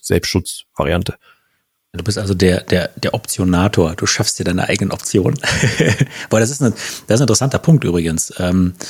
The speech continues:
Speaker 2: weil wenn du jemand bist, der weiß, dass er Erwartungen hat,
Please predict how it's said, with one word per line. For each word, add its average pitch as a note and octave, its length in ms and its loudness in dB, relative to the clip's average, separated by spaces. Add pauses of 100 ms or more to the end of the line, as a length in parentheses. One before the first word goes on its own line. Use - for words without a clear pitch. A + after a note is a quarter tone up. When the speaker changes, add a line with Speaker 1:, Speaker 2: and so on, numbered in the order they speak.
(380)
Speaker 2:
weil F#2 580 2
wenn G#2 160 6
du B2 100 6
jemand G#2 440 6
bist, - 800 -2 (300)
der F2+ 260 0
weiß, C#3 340 2
dass - 160 -2
er E2+ 120 -2
Erwartungen F#2 1000 2
hat, - 320 -2